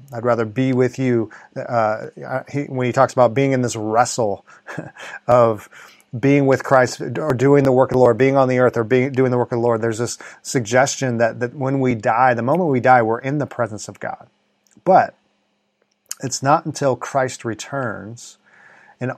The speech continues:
all is redeemed and all is restored and there's a new heavens and new earth that we receive our resurrected bodies, our transformed bodies. And that's all coming in the,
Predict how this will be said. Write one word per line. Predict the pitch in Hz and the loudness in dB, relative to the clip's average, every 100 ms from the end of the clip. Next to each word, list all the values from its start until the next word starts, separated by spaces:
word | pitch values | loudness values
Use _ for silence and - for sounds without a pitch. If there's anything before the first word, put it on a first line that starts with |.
| - | 2
all | 127 139 165 160 | 6 8 8 4
is | 160 123 | 2 -2
redeemed | 110 101 107 107 107 | -4 -6 -6 -6 -8
and | 117 | -4
all | 123 127 156 | 2 4 4
is | 135 | 0
restored | 123 - 113 110 | -4 -4 -6 -4
and | |
there's | 113 107 | -6 -6
a | |
new | 117 139 | -4 -2
heavens | 143 120 113 | -2 -2 -4
and | 110 | -6
new | 104 | -6
earth | 104 | -4
that | 120 123 | -6 -6
we | 120 | -6
receive | 113 - 127 113 | -6 -6 -4 -2
our | 107 | 0
resurrected | 104 127 127 107 101 - 98 | 2 0 0 -4 -4 -6 -8
bodies, | 95 95 98 110 | -6 -6 -12 -10
our | 104 | -10
transformed | - 123 120 117 - 120 110 104 95 - - - - - | -8 -6 -8 -10 -10 -6 -6 -8 -12 -20 -20 -20 -20 -2
bodies. | 113 95 87 - - - - _ _ _ _ _ _ _ _ - | 2 2 -2 -14 -18 -20 -20 _ _ _ _ _ _ _ _ 0
And | 131 | 0
that's | 139 | 4
all | 139 | 2
coming | 131 139 131 120 | 2 0 0 -2
in | 110 | -4
the, | 107 | -6